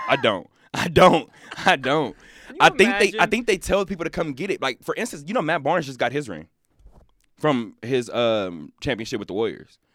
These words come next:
Speaker 2: Really?
Speaker 1: And,
Speaker 2: Just now?
Speaker 1: uh, this year, earlier this year, because it was one of those things to where he came down, um, and I forgot what it was, but, uh, he wasn't playing. So he got his ring. He had his sons with him. His sons got replica rings. Everything was dope. He loved it.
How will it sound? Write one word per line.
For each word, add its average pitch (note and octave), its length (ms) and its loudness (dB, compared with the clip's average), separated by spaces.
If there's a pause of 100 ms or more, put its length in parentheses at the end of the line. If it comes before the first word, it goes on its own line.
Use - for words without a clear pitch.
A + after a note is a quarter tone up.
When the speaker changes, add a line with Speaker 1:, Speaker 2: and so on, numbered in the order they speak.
(460)
Speaker 2:
Really? C3 120 2 (180)
Speaker 1:
And, A2+ 60 -2
Speaker 2:
Just G#2 100 -10
now? A3+ 180 -12 (500)
Speaker 1:
uh, A#2+ 380 4
this A#2 320 -4
year, A2+ 240 0
earlier A#2 220 0
this F#2+ 180 -8
year, A#2+ 240 -4
because A#2 400 -2
it B2 40 0
was A2 100 -4
one C#3 100 -4
of E3 60 -2
those C#3 160 -2
things C3 240 -6
to A2+ 80 -14
where A2 100 -4
he A2+ 80 -8
came D3 320 -6
down, A2+ 360 -4 (480)
um, G2 840 -2 (400)
and B2 100 -2
I - 20 -4
forgot C3 220 2
what A#2 80 2
it F#2+ 60 -2
was, G#2+ 440 0 (240)
but, A2+ 360 2
uh, G#2 160 0
he C#3+ 100 0
wasn't G#2+ 240 0
playing. F3 320 -8 (320)
So D3 120 -4
he C3+ 80 0
got B2 180 4
his A2+ 120 0
ring. C3 320 0
He A#2+ 160 -4
had G#2+ 100 2
his G2 100 -8
sons C3 300 -6
with B2+ 100 -2
him. A#2+ 80 -4
His G2+ 120 -8
sons B2 240 -2
got A2 120 -2
replica A2+ 320 -8
rings. A2 380 -8
Everything A2 300 -6
was F#2+ 120 -8
dope. G2+ 240 -4
He G2+ 60 -10
loved C3 280 4
it. C#2+ 120 -10